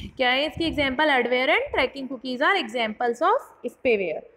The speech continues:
ठीक है, इतना समझ में आया बेटा? तो spyware क्या कर रहे हैं? हमारी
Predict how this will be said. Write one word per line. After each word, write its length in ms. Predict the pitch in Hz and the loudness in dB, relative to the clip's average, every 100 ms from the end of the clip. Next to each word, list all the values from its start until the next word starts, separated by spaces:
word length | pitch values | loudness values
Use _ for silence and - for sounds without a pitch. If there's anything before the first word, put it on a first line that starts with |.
| _ _ _ _ | _ _ _ _
ठीक 160 | - 339 | -8 -2
है, 80 | 403 | 0
इतना 260 | 330 302 | 0 0
समझ 240 | 311 320 277 | 0 0 -2
में 160 | 302 | 0
आया 160 | 294 339 | 0 2
बेटा? 200 | 370 359 | 0 -2
तो 140 | 339 | -2
spyware 440 | 302 - 311 311 311 | -4 -2 0 0 0
क्या 200 | 302 254 | 0 0
कर 140 | 262 | 0
रहे 100 | 262 | -2
हैं? 80 | 320 | -2
हमारी 320 | 339 330 392 | 0 0 0